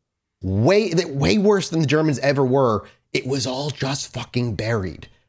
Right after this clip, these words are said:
All of this shit was buried. Um, during World War Two, the handling of other Asians by the occupying forces of the Japanese military at times seemed obviously barbaric, and, quote, "The Japanese were responsible for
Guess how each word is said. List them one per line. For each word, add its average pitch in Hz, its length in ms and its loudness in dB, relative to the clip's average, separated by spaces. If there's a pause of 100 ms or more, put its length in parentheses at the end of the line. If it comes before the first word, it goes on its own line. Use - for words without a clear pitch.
(320)
All 175 320 2
of 175 100 0
this 185 160 4
shit 131 420 -2 (120)
was 104 200 0
buried. 87 540 -2 (480)
Um, 110 560 2 (240)
during 196 380 4
World 196 160 4
War 185 180 4
Two, 135 340 0 (200)
the - 80 0
handling 180 440 2
of 147 160 2
other 160 220 2
Asians 156 400 2
by 139 140 4
the 131 100 2
occupying 143 480 0
forces 160 420 0
of 123 120 -2
the 120 80 2
Japanese 123 420 0
military 131 520 2
at - 100 -2
times 147 440 0 (380)
seemed 147 340 2
obviously 143 460 2
barbaric, 123 760 2
and, 123 160 0
quote, 151 400 2 (280)
"The 139 80 4
Japanese 208 500 2
were 202 80 2
responsible 135 640 0
for 104 540 0